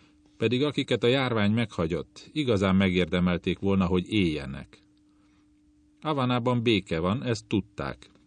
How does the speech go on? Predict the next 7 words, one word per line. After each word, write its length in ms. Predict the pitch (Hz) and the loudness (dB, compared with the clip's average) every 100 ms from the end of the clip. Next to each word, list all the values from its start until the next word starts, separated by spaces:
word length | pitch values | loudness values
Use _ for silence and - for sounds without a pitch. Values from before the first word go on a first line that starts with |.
| _ | _
különben 360 | 110 98 107 | 0 2 2
hogyan 280 | 107 110 98 | 0 2 2
lenne 260 | 92 92 92 | 4 2 2
képes 360 | 101 92 92 | 0 -2 -2
élelemmel 520 | - 90 80 80 82 78 | 0 -2 0 -4 -4 -6
segíteni 580 | 87 82 78 78 76 | -6 -6 -6 -8 -8
őket. 280 | 73 - 76 | -10 -10 -12